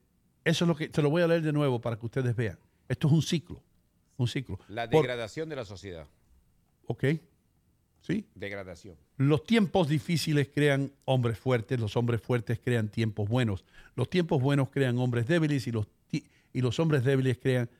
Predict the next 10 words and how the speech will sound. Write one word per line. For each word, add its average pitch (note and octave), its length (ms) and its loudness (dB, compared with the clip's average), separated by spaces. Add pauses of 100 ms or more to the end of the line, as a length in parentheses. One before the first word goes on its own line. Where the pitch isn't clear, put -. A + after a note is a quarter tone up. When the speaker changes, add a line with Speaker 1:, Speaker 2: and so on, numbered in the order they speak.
(160)
Speaker 1:
tiempos C3 400 2
difíciles. A#2 720 -2
Ahora D#3+ 320 4
viene D3 360 0 (300)
el D#3+ 160 2
punch - 600 -2 (220)
de C3 140 0
verdad B2+ 400 0 (240)
que C3+ 100 -2
posiblemente B2+ 760 0